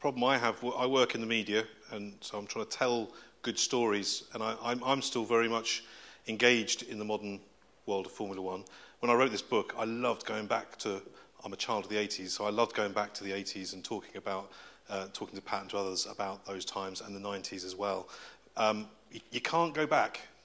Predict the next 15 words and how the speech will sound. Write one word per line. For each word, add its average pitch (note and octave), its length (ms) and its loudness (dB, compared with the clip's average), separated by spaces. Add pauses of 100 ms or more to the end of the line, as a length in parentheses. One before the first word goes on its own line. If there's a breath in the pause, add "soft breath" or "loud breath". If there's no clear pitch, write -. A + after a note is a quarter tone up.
(140)
We're A2 100 -4
going B2+ 220 2
forward, B2+ 480 4
and A#2 120 -2
it A#2+ 100 -4
is C3 180 0
a A#2+ 40 -4
technical A#2+ 440 0
age A#2+ 220 2
we're A2 100 -4
living A2+ 260 0
in. F#2+ 160 -10 (320 loud breath)
The - 60 -6
world's A#2 340 4
changing. F#2+ 460 -4